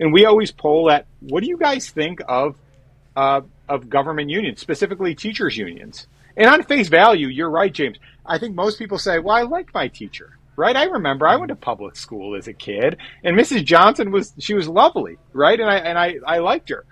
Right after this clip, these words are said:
Or we might have family members who are teachers. I have an aunt,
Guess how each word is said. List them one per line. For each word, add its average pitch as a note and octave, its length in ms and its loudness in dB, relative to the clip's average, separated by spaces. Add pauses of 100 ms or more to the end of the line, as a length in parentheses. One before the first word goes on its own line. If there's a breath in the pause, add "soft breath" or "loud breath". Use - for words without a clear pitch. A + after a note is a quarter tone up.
(160 soft breath)
Or G#3 200 0
we G3 140 -2
might G3 200 0
have F#3+ 200 -2
family A3 360 -4
members C3+ 340 -4
who F3 60 -8
are E3 100 -2
teachers. C3+ 300 -8
I A#2 120 0
have C3+ 100 0
an C3+ 100 -10
aunt, A#2 280 -6